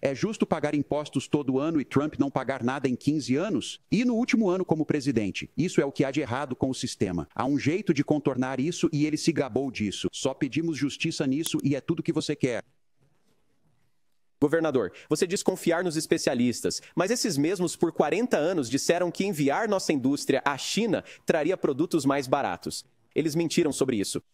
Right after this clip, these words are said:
Speaker 2: Disseram que enviar nossa base industrial para outros países, México e outros, fortaleceria a classe média. Eles estavam errados nisso. Erraram ao pensar que tornar a América menos autossuficiente e produtiva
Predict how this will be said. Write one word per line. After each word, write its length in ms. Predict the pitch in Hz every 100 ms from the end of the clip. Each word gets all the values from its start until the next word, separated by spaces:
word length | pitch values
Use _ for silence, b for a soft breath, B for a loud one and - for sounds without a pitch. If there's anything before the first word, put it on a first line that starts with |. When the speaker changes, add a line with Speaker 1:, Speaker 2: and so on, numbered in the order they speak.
| _ _
Speaker 2:
Disseram 380 | - 143 180 180
que 100 | 170
enviar 420 | 185 151 147 175
nossa 240 | 202 180 160
base 280 | 127 131 127 -
industrial 560 | 233 208 - 151 120
para 220 | 117 127
outros 340 | 131 226 220 -
países, 560 | 160 131 117 92 - b b
México 480 | 147 185 - - -
e 140 | 131
outros, 360 | 147 175 113 - b
fortaleceria 720 | - 226 226 202 - 165 160 -
a 120 | -
classe 340 | - 165 -
média. 460 | 156 127 101 80 - _ _ _ _
Eles 220 | - 151
estavam 400 | 139 - 160 165 160
errados 600 | 156 113 147 175 131 113
nisso. 360 | 104 - 98 - - - - -
Erraram 540 | 147 117 151 185 165
ao 100 | 156
pensar 500 | 165 135 - 147 147
que 120 | -
tornar 380 | 156 151 131 147
a 140 | 143 127
América 460 | 117 147 143 143
menos 500 | 120 135 185 233 127
autossuficiente 880 | 151 170 - 165 147 - 135 135 135
e 40 | 135
produtiva 760 | - 196 175 - 170 160 107